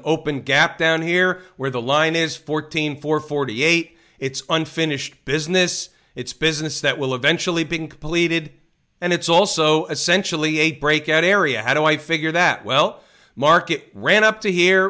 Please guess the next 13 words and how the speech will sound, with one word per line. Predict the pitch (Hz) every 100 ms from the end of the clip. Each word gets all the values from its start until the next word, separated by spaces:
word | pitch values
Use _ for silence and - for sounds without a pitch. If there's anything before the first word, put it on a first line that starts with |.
| 190
was | 147 135
rejected. | 143 139 165 165 120 92 _ _ _
Ran | - 170 196
up | 196
again, | 160 135 214 202 180 175
gapped | 135 143 170 202
up | 202
a | 185
little | 175 175
bit | 160 170 175 175
the |
following | - 156 165 160 156 143
day, | 196 214 214 220